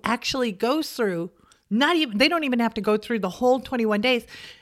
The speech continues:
I get a hundred percent success rate. I have had people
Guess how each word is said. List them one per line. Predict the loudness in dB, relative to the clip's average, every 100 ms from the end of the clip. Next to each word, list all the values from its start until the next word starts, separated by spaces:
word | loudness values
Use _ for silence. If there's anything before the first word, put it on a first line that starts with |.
| _ _
I | 0 2
get | 4 2 0
a | -4
hundred | -4 0 2 2 -2
percent | -4 -4 -4 -6
success | -6 -8 -4 -6 -6 -10
rate. | -10 -2
I | 0
have | 0
had | -2 -2
people | -6 0 0